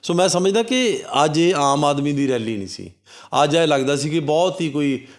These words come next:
ਵੀ ਵੀ ਆਈ ਪੀ ਰੈਲੀ ਹੈ, ਜਿਸ ਦੀ ਜ਼ਰੂਰਤ ਨਹੀਂ ਹੈ ਪੰਜਾਬ ਨੂੰ। ਅੱਜ ਪੰਜਾਬ ਨੂੰ, ਅੱਜ ਕਿੰਨਾ ਖਰਚਾ ਹੋਇਆ ਹੋਏਗਾ, ਅੱਜ ਉਹ ਖਰਚਾ, ਜਦੋਂ ਪੰਜਾਬ 'ਤੇ ਇੰਨਾ ਕਰਜ਼ਾ ਚੜ੍ਹ ਰਿਹਾ, ਅੱਜ ਉਸ ਖਰਚੇ ਨੂੰ ਬਚਾਉਣ ਦੀ ਜ਼ਰੂਰਤ ਆ।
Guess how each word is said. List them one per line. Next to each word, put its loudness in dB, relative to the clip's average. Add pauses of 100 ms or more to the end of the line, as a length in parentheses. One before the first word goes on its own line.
(100)
ਵੀ -2
ਵੀ 0
ਆਈ 2
ਪੀ -2
ਰੈਲੀ 0
ਹੈ, -6 (220)
ਜਿਸ 0
ਦੀ 0
ਜ਼ਰੂਰਤ 0
ਨਹੀਂ 4
ਹੈ 4
ਪੰਜਾਬ 2
ਨੂੰ। -2 (340)
ਅੱਜ 2
ਪੰਜਾਬ 2
ਨੂੰ, -2 (200)
ਅੱਜ -4
ਕਿੰਨਾ 2
ਖਰਚਾ 0
ਹੋਇਆ 4
ਹੋਏਗਾ, 0 (380)
ਅੱਜ 0
ਉਹ 2
ਖਰਚਾ, 0
ਜਦੋਂ 0
ਪੰਜਾਬ 0
'ਤੇ 0
ਇੰਨਾ 0
ਕਰਜ਼ਾ 2
ਚੜ੍ਹ 0
ਰਿਹਾ, 0 (380)
ਅੱਜ 0
ਉਸ 0
ਖਰਚੇ 0
ਨੂੰ -2 (240)
ਬਚਾਉਣ 2
ਦੀ 2
ਜ਼ਰੂਰਤ 0
ਆ। -6